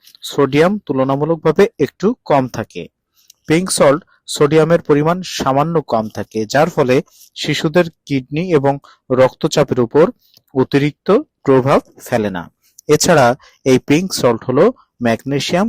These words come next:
ক্যালসিয়াম এবং পটাশিয়াম সমৃদ্ধ। যদিও খুব কম পরিমাণে থাকে, তবুও এই মিনারেলসগুলো কিন্তু শিশুদের হাড়,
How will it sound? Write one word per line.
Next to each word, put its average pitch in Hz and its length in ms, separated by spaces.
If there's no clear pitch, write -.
ক্যালসিয়াম 127 520
এবং 156 180
পটাশিয়াম 147 560
সমৃদ্ধ। 101 460
যদিও 151 440
খুব 156 200
কম 147 240
পরিমাণে 107 460
থাকে, 165 320
তবুও 156 380
এই 120 140
মিনারেলসগুলো 123 760
কিন্তু 123 320
শিশুদের 151 540
হাড়, 139 360